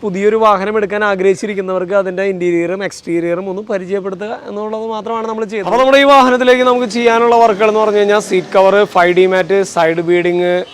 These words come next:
റെയിൻ ഗാർഡ് with chrome, ഫോഗ് ലാമ്പ് chrome, ഹാൻഡിൽ ക്രോം, വീൽ ക്യാപ്പ്, അതുപോലെ തന്നെ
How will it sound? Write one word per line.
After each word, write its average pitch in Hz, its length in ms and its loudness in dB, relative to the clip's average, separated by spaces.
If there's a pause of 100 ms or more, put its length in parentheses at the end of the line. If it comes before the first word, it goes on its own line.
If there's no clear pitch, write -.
(380)
റെയിൻ 160 160 0 (100)
ഗാർഡ് 180 220 4
with 175 240 -4
chrome, 160 260 0 (220)
ഫോഗ് 143 300 -6
ലാമ്പ് 156 240 -4
chrome, 151 260 -2 (140)
ഹാൻഡിൽ 139 360 -4
ക്രോം, 151 200 -2 (200)
വീൽ 139 200 -6 (100)
ക്യാപ്പ്, 143 300 -2 (1040)
അതുപോലെ 208 320 6
തന്നെ 247 140 2